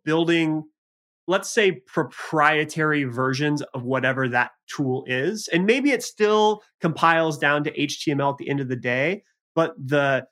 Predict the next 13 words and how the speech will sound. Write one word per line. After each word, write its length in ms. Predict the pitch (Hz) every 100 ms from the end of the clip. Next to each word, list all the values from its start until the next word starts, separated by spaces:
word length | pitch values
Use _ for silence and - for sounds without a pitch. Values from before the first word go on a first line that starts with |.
| _
JavaScript 540 | 165 156 165 - 175 160
is 100 | 139
all 160 | 143
mangled 760 | 139 127 131 143 143 143 139 135
and 160 | 123 127 143
unreadable, 840 | 139 131 131 143 131 135 131 131 - _
and 80 | 135
it's 120 | 127
not 180 | 165 147
using 240 | 147 143 135
a 40 |
popular 460 | 123 135 135 127 123
tool. 420 | - 143 135